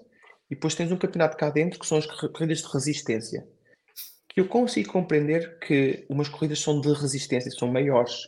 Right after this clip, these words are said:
e tu precisas de um terceiro piloto. Daytona, Sebring, Watkins Glen e Tieleman. Porquê é que tu não fazes, e, e para aqui é obrigatório três, quatro pilotos, três pilotos,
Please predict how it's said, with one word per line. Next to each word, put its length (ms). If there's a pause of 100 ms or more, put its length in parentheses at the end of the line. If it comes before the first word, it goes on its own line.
(120)
e 60
tu 140
precisas 400
de 60
um 60
terceiro 280
piloto. 400 (360)
Daytona, 560
Sebring, 540 (460)
Watkins 400
Glen 340
e 40 (220)
Tieleman. 440 (1200)
Porquê 280
é 60
que 200
tu 100
não 160
fazes, 640
e, 240
e 80
para 140
aqui 340
é 60
obrigatório 640
três, 380
quatro 260
pilotos, 460
três 200
pilotos, 480